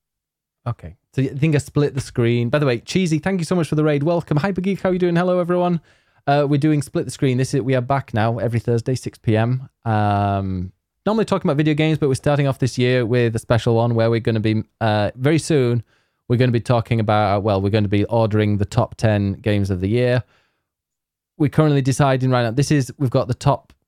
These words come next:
five, but not in order. It Takes Two, Returnal, Life is Strange, Unpacking, Resident Evil Village. We've got the lower five, Forza Horizon five, Monster Hunter Rise, Guardians of the Galaxy, Ratchet and Clank Rift Apart, and then either Metroid Dread or Chicory.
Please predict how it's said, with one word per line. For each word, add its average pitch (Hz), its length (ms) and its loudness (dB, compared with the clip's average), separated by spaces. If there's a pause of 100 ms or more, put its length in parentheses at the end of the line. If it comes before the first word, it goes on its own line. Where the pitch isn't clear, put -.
(100)
five, 151 640 0
but 151 160 -2 (320)
not 135 300 0
in 120 100 0
order. 139 340 -2 (180)
It 131 120 -2
Takes 120 240 -4
Two, 123 220 0
Returnal, 120 560 0
Life 110 180 -2
is 110 80 -2
Strange, 110 420 0
Unpacking, 104 480 0
Resident 98 280 -2
Evil 95 180 -4
Village. 131 420 -2 (320)
We've 107 80 -4
got 113 80 0
the 107 100 0
lower 117 320 2
five, 113 540 -2 (160)
Forza 117 260 0
Horizon 104 340 2
five, 98 360 0
Monster 113 280 0
Hunter 95 160 0
Rise, 90 340 0
Guardians 101 280 0
of 95 40 -4
the 92 60 -2
Galaxy, 90 400 -2
Ratchet 92 300 -4
and 92 100 -4
Clank 90 260 -2
Rift 92 180 -2
Apart, 98 440 -2 (460)
and 113 100 2
then 110 120 2
either 92 480 0 (260)
Metroid 104 360 0
Dread 98 340 0
or 92 340 -2
Chicory. 90 580 -2